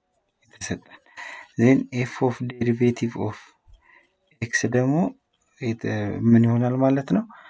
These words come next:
ይሄ ምንድን ነው የሚሆነው? ይሄኛው ዜ-፣ ይሄ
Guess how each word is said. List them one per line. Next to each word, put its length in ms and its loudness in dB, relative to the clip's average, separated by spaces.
ይሄ 100 2
ምንድን 320 -6
ነው 120 2
የሚሆነው? 380 -2
ይሄኛው 560 -2
ዜ-፣ 320 -2
ይሄ 160 -4